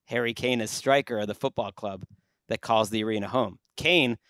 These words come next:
who has recently moved to Bayern Munich in Germany as part of a hundred twenty-seven million dollar transfer, may find it tricky to return to London for an event so soon. He's been to every single N F L game there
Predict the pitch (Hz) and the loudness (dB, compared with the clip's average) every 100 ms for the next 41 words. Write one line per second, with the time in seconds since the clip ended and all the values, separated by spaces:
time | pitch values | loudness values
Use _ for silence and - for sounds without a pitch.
0 | _ _ _ _ - 156 131 165 196 208 | _ _ _ _ 4 6 6 4 6 6
1 | 180 175 160 139 117 143 170 165 147 156 | 6 6 6 2 4 4 6 6 6 4
2 | 151 123 120 156 156 123 - 147 143 127 | 2 0 4 6 6 2 2 2 4 2
3 | 143 156 156 - 156 151 160 143 135 139 | 2 2 2 2 0 4 4 4 4 2
4 | 135 131 123 - 151 143 127 151 196 202 | 4 2 2 2 0 0 2 2 4 4
5 | 202 190 175 180 170 151 135 - 196 190 | 4 2 0 0 0 -2 -4 0 0 0
6 | 170 151 147 135 - - - - 180 180 | 2 4 2 0 -6 -18 -10 0 6 8
7 | 160 147 160 156 _ - - 196 202 226 | 8 6 4 2 _ 0 6 8 10 8
8 | 120 127 165 175 - 147 160 160 151 165 | 8 4 4 4 4 4 4 4 6 6
9 | 143 135 131 127 123 127 127 104 | 6 6 6 4 2 2 2 0